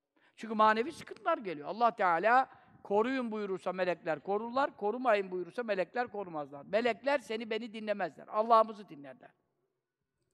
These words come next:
İşte eğer ki bir insan Recep ayından başlamak suretiyle üç aylarda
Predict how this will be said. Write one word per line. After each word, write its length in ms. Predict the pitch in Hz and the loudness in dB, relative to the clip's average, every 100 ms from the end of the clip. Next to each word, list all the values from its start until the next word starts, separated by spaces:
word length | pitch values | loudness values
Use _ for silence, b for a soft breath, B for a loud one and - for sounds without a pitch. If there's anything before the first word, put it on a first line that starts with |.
| _ b b b b | _ b b b b
İşte 640 | 285 285 - 202 170 131 _ _ _ _ _ _ _ - | -4 -4 -2 2 2 0 _ _ _ _ _ _ _ 2
eğer 440 | 196 233 269 220 | 6 8 6 2
ki 340 | 196 180 143 - _ _ _ _ _ _ _ _ _ _ _ _ _ _ _ _ - | -4 -4 -4 -10 _ _ _ _ _ _ _ _ _ _ _ _ _ _ _ _ -4
bir 160 | 294 | -4
insan 580 | 269 208 160 170 156 - - | -2 -6 -2 0 0 -2 -12
Recep 360 | 147 208 269 254 | -6 2 2 4
ayından 520 | 214 190 170 165 156 | 4 2 -2 -6 -2
başlamak 480 | 180 196 233 240 294 | -2 0 0 2 2
suretiyle 680 | - 202 170 143 147 127 - _ _ - | 0 -4 -4 -4 -10 -10 -16 _ _ -8
üç 220 | 294 311 | -6 4
aylarda 520 | 262 214 185 160 131 | 6 8 6 0 -2